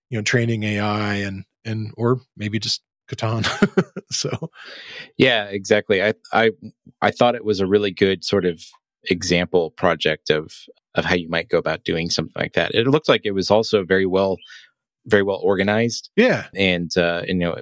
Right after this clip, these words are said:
Speaker 2: a good project to just kinda read through and, uh, and see, like, how they're actually doing those things. So
Speaker 1: Yep.
Speaker 2: I thought it was pretty neat. Yeah.
Speaker 1: So what's your project?
Speaker 2: Project I've got is, uh, also another Brett Cannon creation.
Speaker 1: All right.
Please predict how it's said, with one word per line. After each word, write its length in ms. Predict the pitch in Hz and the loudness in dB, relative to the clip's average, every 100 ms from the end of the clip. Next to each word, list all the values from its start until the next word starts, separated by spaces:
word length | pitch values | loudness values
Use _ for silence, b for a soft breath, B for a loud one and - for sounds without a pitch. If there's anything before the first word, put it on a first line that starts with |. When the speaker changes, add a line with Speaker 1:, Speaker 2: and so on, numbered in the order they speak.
| 90 - | -8 -4
Speaker 2:
a 60 | 90 | 0
good 260 | 98 95 | 2 2
project 400 | - 90 82 87 - | 2 0 2 -2 -2
to 60 | |
just 200 | 82 85 | -4 -2
kinda 180 | 87 80 85 | -2 -2 -2
read 180 | 85 - | -4 -4
through 240 | 85 80 - b b b b - | -2 -2 -4 b b b b -4
and, 320 | 87 80 80 | -2 -2 -2
uh, 180 | 85 80 | -2 -2
and 140 | 82 - | -4 -6
see, 220 | 87 82 | -2 -2
like, 160 | 85 - | -4 -2
how 160 | 90 | 0
they're 160 | 87 90 | 0 -2
actually 280 | - - 90 | -2 -2 -2
doing 380 | 82 82 92 - _ _ _ _ - | -2 -2 -6 -14 _ _ _ _ -2
those 200 | 92 - | -2 0
things. 340 | 90 82 90 - | -4 -4 -4 -2
So 220 | 85 87 90 _ _ - | -2 -2 -8 _ _ -4
Speaker 1:
Yep. 160 | 156 _ _ - | -4 _ _ -4
Speaker 2:
I 80 | 92 | 0
thought 120 | 90 | 0
it 40 | |
was 120 | 85 - | -2 -2
pretty 180 | 92 | 0
neat. 220 | 87 87 - 92 | 0 -4 -4 -2
Yeah. 140 | 87 85 _ _ _ _ | -2 -4 _ _ _ _
Speaker 1:
So 160 | - 147 | 0 0
what's 140 | 143 | 2
your 80 | 165 | 0
project? 380 | 127 104 98 - _ _ _ _ - | -2 -4 -6 -14 _ _ _ _ 0
Speaker 2:
Project 300 | 151 165 139 | 2 2 2
I've 160 | 139 | 2
got 260 | 147 127 123 - | 2 2 0 0
is, 260 | 120 104 | 0 4
uh, 280 | 113 107 104 - _ | 4 4 0 -6 _
also 340 | 127 151 175 | 2 2 2
another 260 | 127 107 95 | 2 2 0
Brett 360 | - - 101 - - | 0 2 2 0 -4
Cannon 480 | - 95 90 90 - _ | 0 2 0 -4 -10 _
creation. 580 | - 104 101 - 151 175 B B | 0 2 2 2 0 -2 B B
Speaker 1:
All 100 | 143 | -2
right. 460 | 101 104 135 - | 0 2 2 0